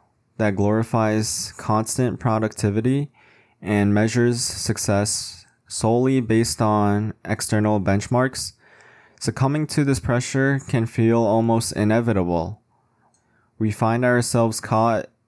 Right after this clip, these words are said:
in a perpetual storm, chasing after goals that might not even resonate with our true desires.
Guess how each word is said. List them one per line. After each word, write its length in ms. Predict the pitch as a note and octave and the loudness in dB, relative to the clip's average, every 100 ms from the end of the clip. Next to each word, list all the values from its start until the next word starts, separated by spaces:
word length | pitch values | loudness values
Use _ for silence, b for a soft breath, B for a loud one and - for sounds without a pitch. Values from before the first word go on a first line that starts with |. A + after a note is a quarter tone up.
| - | -4
in 120 | G#2+ | -2
a 60 | G#2 | 0
perpetual 600 | A2+ - G#2 - G#2 G2+ | -2 -2 -4 -2 -2 0
storm, 580 | - F#2+ F#2 F2 E2+ G#2+ b b b b | -2 0 0 0 -2 -8 b b b b
chasing 420 | - A#2 A2+ A#2+ A2 | -4 0 0 2 2
after 320 | G#2+ - G#2 | 0 0 0
goals 640 | G2+ G#2 A#2 B2 - - _ - | 2 2 2 -2 -6 -12 _ -4
that 120 | G#2+ | 0
might 180 | G#2 G#2+ | 2 2
not 280 | G#2+ G#2+ G#2 | 2 0 0
even 720 | G#2+ G#2 G#2+ G2+ G2+ G#2+ A2+ | -2 0 0 0 0 -2 -6
resonate 640 | G#2+ G2 G2+ G#2+ G#2 G#2 F#2 | -2 0 2 0 0 0 0
with 220 | G2+ - | -2 -2
our 180 | G2 F#2 | -2 -2
true 300 | - G#2 G2+ | 0 0 2
desires. 920 | G2 F#2+ F2+ F2 E2+ D#2+ - - | 0 0 0 0 0 -4 -8 -14